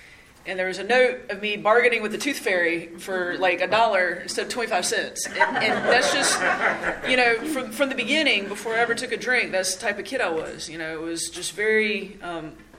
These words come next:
had to have things my way. I was gonna manipulate the situation. And then you put alcohol in the mix, and it just kinda, um, went south very quickly. You know, I, um, did, did well in school. It was instilled in me to, uh, make good grades, to go to college. This was, like, the expectation.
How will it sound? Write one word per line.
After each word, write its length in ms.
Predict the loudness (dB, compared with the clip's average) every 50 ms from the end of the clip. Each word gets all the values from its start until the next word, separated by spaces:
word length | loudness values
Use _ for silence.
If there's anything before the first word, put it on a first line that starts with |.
| -20 -16
had 180 | -10 -6 -4 -4
to 60 | -2
have 160 | -4 -4 -6
things 200 | -8 -10 -8 -8
my 220 | -6 -4 -2 -2 -2
way. 280 | 0 0 0 0 0
I 80 | -2 -4
was 120 | -6 -8
gonna 160 | -10 -10 -10 -10
manipulate 440 | -10 -12 -12 -12 -10 -10 -10 -8
the 60 | -10 -10
situation. 720 | -12 -12 -10 -10 -8 -8 -8 -8 -8 -8 -10 -10 -12 -14 -16 -18 -20 -20 -20 -20 -20 -20 -20 -20 _ _
And 100 | -14 -12
then 80 | -12 -12
you 80 | -12 -8
put 140 | -2 0
alcohol 400 | 0 2 0 0 -4 -6 -4 -4
in 60 | -6 -6
the 80 | -8
mix, 400 | -6 -4 -4 -4 -4 -4 -6 -6
and 100 | -6 -8
it 80 | -8 -8
just 180 | -8 -10 -8
kinda, 420 | -8 -8 -8 -6 -8 -10 -12 -12 -14 -16 -16
um, 440 | -14 -14 -12 -14 -14 -16 -18 -20 -20 -20 -20 -20 _ -20 -20 _ -12
went 180 | -12 -8 -6
south 320 | -6 -4 -4 -4 -6 -6 -8
very 200 | -8 -8 -8 -8
quickly. 560 | -10 -10 -10 -10 -10 -10 -12 -12 -12 -14 -16 -20 -20 -20 -20 -20 -20 -20 -20 -20 -20 _ _ _
You 160 | -14 -10 -8
know, 240 | -4 -4 -4 -2 -2
I, 300 | -2 0 0 0 0 -2
um, 460 | -2 -2 -4 -4 -6 -8 -10 -12 -16 -20 -20 _ _ _ _ _ _ _ _ _ _ _ _ -18
did, 240 | -8 -6 -6 -4 0
did 160 | 0 0 2
well 200 | 2 0 0 -2
in 80 | -2 -4
school. 440 | -4 -6 -4 -4 -4 -2 0 0 0
It 60 | -2
was 240 | -2 -2 -4 -4 -6 -10 -12 -12
instilled 500 | -10 -6 -4 -4 -2 0 0 0 0 0
in 120 | 0 0
me 240 | 0 -2 -2 -2 -4
to, 480 | -4 -6 -6 -6 -6 -6 -4 -4 -4 -6
uh, 120 | -6 -6
make 220 | -6 -6 -6 -6 -6
good 160 | -6 -6 -4
grades, 540 | -2 -2 0 0 0 0 -2 -2 -4 -6 -8
to 80 | -6
go 120 | -6 -8 -8
to 60 | -8
college. 560 | -6 -4 -2 -2 -2 -2 -2 -4 -4 -6 -6
This 180 | -6 -6 -6 -6
was, 140 | -6 -6
like, 180 | -4 -4 -6 -4
the 140 | -2 0 0
expectation. 920 | 0 0 -2 -4 -6 -6 -4 -4 -4 -4 -4 -4 -6 -8 -8 -10 -14 -16